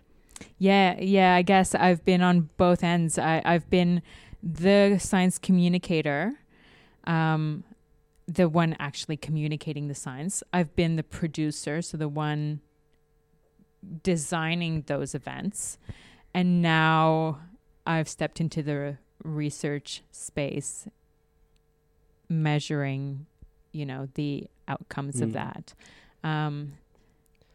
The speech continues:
Speaker 1: w-, and it's great to have been in all those spaces because I feel like I have a more holistic idea of the field and what's involved.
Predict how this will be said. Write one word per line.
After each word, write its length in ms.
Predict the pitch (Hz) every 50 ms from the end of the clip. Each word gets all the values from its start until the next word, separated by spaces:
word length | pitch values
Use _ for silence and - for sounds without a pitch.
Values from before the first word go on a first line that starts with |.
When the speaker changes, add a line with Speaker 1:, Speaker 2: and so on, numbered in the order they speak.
| _ -
Speaker 1:
w-, 200 | - - - - _ _ _ _ _ _ _ _ -
and 160 | 202 196 185 185
it's 200 | 185 170 - -
great 260 | - 180 170 165 160 -
to 80 | -
have 280 | 175 170 156 156 143 -
been 180 | - 156 151 151
in 160 | 147 143 147 -
all 180 | 156 147 147 147
those 240 | 143 147 147 143
spaces 720 | - - - - 151 147 147 147 - - 156 151 151 143 -
because 400 | - - 151 - - 156 147 -
I 60 | 147
feel 180 | 143 - - 143
like 160 | 143 147 -
I 40 | 147
have 160 | 143 143 139
a 60 | 139
more 280 | 139 143 139 143 147 131 - -
holistic 680 | - 151 147 151 160 - - - - 147 139 - - - _ _ _ _ _ _ _ _ _ _ _ _ _ _ _ _ _ _ _ -
idea 760 | 165 156 156 139 - - 147 143 143 143 151 147 135 160 - _ _ _ _ -
of 540 | - 147 143 143 143 143 135 135 - _ _
the 80 | - 147
field 480 | - - - 147 143 143 131 135 139
and 260 | - 139 - - - - _ _ _ _ _ _ _ _ _ _ _ _ _ -
what's 260 | 156 151 147 - -
involved. 640 | 156 147 139 143 139 - - - - _ _ - -